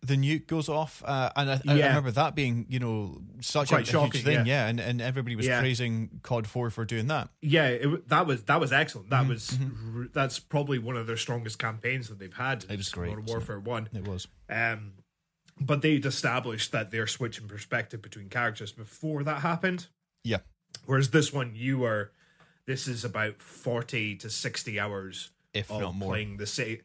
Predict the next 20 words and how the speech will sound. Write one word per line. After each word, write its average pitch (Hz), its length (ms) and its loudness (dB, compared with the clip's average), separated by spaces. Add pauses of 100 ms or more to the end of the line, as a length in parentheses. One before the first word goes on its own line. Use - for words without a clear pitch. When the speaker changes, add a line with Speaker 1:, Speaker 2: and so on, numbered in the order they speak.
(120)
Speaker 1:
Yeah. 98 160 0
Speaker 2:
if 131 200 -2
not 113 160 -4
more, 107 220 -4
playing 117 320 -2
the 107 80 -8
same 110 320 -4
character, 113 500 -2
getting 113 500 -2
to, 104 420 -14
uh, 104 240 -2 (120)
know 113 540 -2
this 101 160 -8
character 107 400 -8
inside 107 400 -10
and 95 140 -12
out, 101 360 -4
getting 110 420 -6
to, 101 480 -10 (680)
um, 104 600 -4